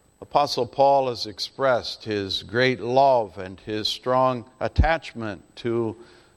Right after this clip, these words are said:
the congregation of the Philippians, which shares with him the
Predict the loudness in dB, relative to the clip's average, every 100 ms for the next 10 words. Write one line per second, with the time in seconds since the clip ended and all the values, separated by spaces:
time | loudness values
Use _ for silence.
0 | _ -12 0 0 2 -2 0 0 0 -2
1 | -6 -6 -6 -4 0 0 0 -6 -6 -10
2 | -14 -16 _ _ _ _ _ _ -6 -4
3 | 0 2 4 4 2 0 0 -2 -2 -2
4 | 0 -2 -4 0 0